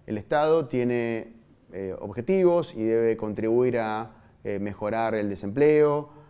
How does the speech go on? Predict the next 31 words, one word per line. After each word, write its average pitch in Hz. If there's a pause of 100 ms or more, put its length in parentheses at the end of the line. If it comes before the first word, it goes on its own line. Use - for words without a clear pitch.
(120)
a 98
me-, 98
a 95
mejorar 107
los 107
índices 113
de 98
desnutrición, 120
de 104
mortalidad 95
infantil, 135 (240)
de 107
des-, 95
de 98
deserción 95
escolar. 127 (640)
Y 117
obviamente 143
el 117
presupuesto 127
no 135
es 139
la 117
única 113
forma 123
y 113
no 117
es 113
el 120
único 113
sistema 113